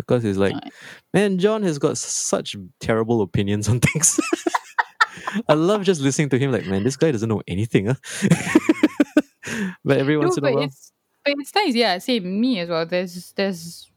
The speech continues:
Speaker 2: not one that I can pinpoint on. Well, I listen to The Listening Room. I think you should.
Speaker 1: I listen to Listening Room, yeah.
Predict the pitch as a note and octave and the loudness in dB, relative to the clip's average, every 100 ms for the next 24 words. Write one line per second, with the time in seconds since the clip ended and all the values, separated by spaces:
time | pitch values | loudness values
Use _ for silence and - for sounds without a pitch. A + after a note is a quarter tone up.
0 | _ B3+ B3 F4 G#4+ - F#3+ F3+ G#3 A#3 | _ 0 2 2 -2 -4 -8 -2 0 0
1 | G#3+ C3+ - E3+ E3+ G3 G3 - G3 G3 | -2 -4 -4 -4 -4 -4 -4 -2 -4 -2
2 | - F3+ - C4+ E4 E4+ - D4+ D#4 E4+ | -4 -6 -4 -2 0 0 -2 -4 -4 -4
3 | G#4+ G#4 _ C4 A3 G3+ A#3+ C#4 C#4 G#3 | -4 -6 _ -4 -2 -2 0 0 0 -2
4 | E3+ F#3 - A3 E4 B3+ F#3 - D#3 - | -4 -8 -6 -4 0 0 0 -2 -4 -6
5 | _ - D3 D#3 D3+ A#2 A2 G#2 G#2 A2+ | _ -2 0 0 0 0 0 -2 -4 -4
6 | A2+ | -6